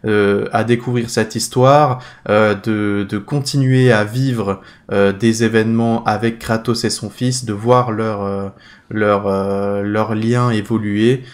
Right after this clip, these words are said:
et j-, de vivre des émotions fortes et de vivre des moments épiques, bordel de merde, parce que God of War, avant tout, c'est épique.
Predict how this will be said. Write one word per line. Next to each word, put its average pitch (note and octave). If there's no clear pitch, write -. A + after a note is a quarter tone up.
et G2
j-, G2+
de A2
vivre A#2+
des A2
émotions G2+
fortes C3
et A2
de G2+
vivre A#2
des G#2+
moments A2+
épiques, C3
bordel A#2
de A#2
merde, A2+
parce A2+
que A#2
God B2
of A#2+
War, E3
avant A2
tout, G#3+
c'est G3+
épique. -